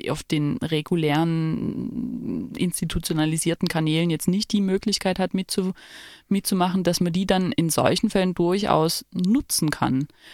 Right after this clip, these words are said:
indem man nämlich dann natürlich, ähm, sag ich mal, noch mehr dadurch auffällt, dass man sagen kann, hey, ich will mit machen. Ich will mich engagieren, ich will in diesem System mitwirken, ich habe keine andere Option, also mache ich's so.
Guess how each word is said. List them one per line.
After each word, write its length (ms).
indem 360
man 180
nämlich 340
dann 160
natürlich, 600
ähm, 300
sag 200
ich 100
mal, 300
noch 240
mehr 280
dadurch 440
auffällt, 400
dass 120
man 140
sagen 240
kann, 160
hey, 380
ich 280
will 300
mit 220
machen. 500
Ich 380
will 180
mich 220
engagieren, 560
ich 260
will 180
in 120
diesem 240
System 400
mitwirken, 580
ich 160
habe 220
keine 300
andere 320
Option, 360
also 200
mache 260
ich's 120
so. 220